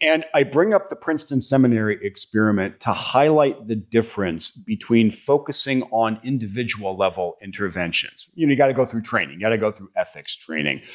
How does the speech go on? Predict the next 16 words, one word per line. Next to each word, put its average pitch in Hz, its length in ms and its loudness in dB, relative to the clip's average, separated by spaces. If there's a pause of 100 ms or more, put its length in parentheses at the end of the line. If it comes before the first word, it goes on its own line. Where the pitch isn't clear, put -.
(320)
Uh, 117 400 4 (100)
you 127 180 -2
need 135 320 0
to 135 100 -2
go 123 720 0 (240)
sharpen 135 480 0
your 123 120 2
reasoning 117 560 -2
abilities. 92 720 -6
You 117 80 4
need 131 280 4
to 123 60 2
go 123 200 4
work 120 580 2
on, 113 580 4 (300)
uh, 107 300 2